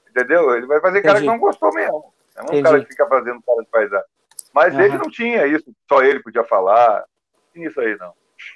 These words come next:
Speaker 2: Pô,
Speaker 1: Aí
Speaker 2: legal.
Speaker 1: é, já conversa um pouco. Ele preferia,
Speaker 2: Legal.
Speaker 1: ele mandava eu falar, às vezes,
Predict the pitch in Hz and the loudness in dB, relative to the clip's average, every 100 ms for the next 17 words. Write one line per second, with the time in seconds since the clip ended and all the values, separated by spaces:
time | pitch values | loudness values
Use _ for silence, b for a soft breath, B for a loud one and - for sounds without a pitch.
0 | _ 131 127 147 175 139 101 98 104 - | _ -6 -4 0 2 2 0 -4 -10 -14
1 | - 107 104 - 104 _ 92 _ _ _ | -14 -8 -8 -8 -18 _ -20 _ _ _
2 | _ _ - 139 - 156 151 180 190 139 | _ _ -18 -6 -4 2 2 4 4 4
3 | 160 180 190 214 220 220 220 214 175 196 | 4 0 2 2 4 4 4 4 6 4
4 | 180 - 131 139 | 4 0 -4 -4